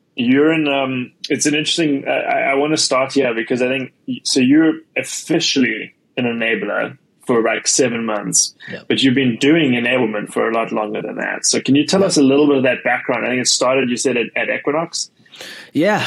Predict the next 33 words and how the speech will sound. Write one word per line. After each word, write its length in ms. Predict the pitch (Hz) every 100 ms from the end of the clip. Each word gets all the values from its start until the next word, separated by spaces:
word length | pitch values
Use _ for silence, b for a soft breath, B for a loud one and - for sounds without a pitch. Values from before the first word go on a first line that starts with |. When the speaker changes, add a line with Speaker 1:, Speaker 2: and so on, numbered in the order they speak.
| -
Speaker 2:
uh, 220 | 107 123
started 340 | 123 160 165 165
my 280 | 160 160
sales 320 | 156 151 151 147
career 540 | - 143 143 143 143
out 140 | 117 127
of 60 |
college 460 | 123 123 123 123 120 -
at 320 | 113 113 -
Equinox 480 | 120 135 135 131 -
Fitness, 540 | 131 120 139 180 -
and 580 | - 110 113 110 113 113
that 160 | 123
was 140 | 135 131
in, 80 | 127
back 320 | - 123 127
in 80 | 123
Connecticut, 680 | 127 104 101 - 156 -
where 160 | 101 101
I 20 |
lived 180 | 104 107
at 100 | 98
the 80 | 95
time. 400 | - 92 120 - B B B B B B
And 200 | 117 120
I 80 | 120
started 320 | - 165 170
out 120 | 175
in 80 | 170
a 40 |
sales 380 | 147 151 147 143
role. 500 | 135 135 151 196 156 - _ - - -
Uh, 440 | 135 117 110 110